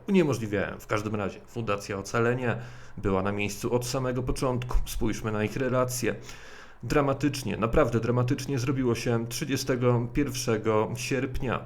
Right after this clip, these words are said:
Trzydziestego pierwszego sierpnia osoby zaczęły krzyczeć, prosić o ambulans i wtedy zemdlał Abdulali. Jedna z osób zemdlała. Na miejsce przyjechała karetka. Była tam lekarka, no ale oczywiście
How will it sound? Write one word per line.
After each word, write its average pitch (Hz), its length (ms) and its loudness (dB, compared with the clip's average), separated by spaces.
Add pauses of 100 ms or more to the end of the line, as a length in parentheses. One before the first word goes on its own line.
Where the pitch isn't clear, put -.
(100)
Trzydziestego 113 380 -2
pierwszego 110 360 -2
sierpnia 120 580 -2 (280)
osoby 101 360 0
zaczęły 107 360 2
krzyczeć, - 580 -2 (200)
prosić 131 340 2
o 123 80 4
ambulans 127 640 2 (220)
i - 140 0
wtedy 120 380 2
zemdlał 92 540 0
Abdulali. 113 640 4 (200)
Jedna 98 320 -2
z 87 60 -10
osób 92 240 -12
zemdlała. 101 600 -2 (720)
Na - 80 -4
miejsce - 320 -4
przyjechała 104 480 2
karetka. 120 540 2 (2000)
Była 107 320 6
tam 107 180 -2
lekarka, 120 640 -2
no 101 100 -8
ale 123 140 -2
oczywiście 95 520 -6